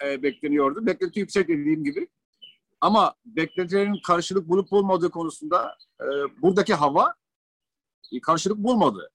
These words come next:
Çünkü ana, iki ana unsur var. E, ilişkileri bunca yıldır, e, gergin hale, e, sebep olan, gelmesine sebep olan bunlardan bir tanesi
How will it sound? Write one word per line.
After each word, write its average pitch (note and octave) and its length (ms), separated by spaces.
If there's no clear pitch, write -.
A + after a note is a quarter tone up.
Çünkü F#3+ 340
ana, F3 260
iki G#3+ 340
ana G3 160
unsur F#3+ 280
var. G#2 220
E, G#2+ 60
ilişkileri C#3 580
bunca D3+ 240
yıldır, C3+ 400
e, A#2+ 460
gergin B2 440
hale, B2 260
e, G#2 400
sebep C3+ 320
olan, B2 220
gelmesine B2+ 360
sebep C3+ 280
olan D3 300
bunlardan E3+ 280
bir F3+ 120
tanesi D3 380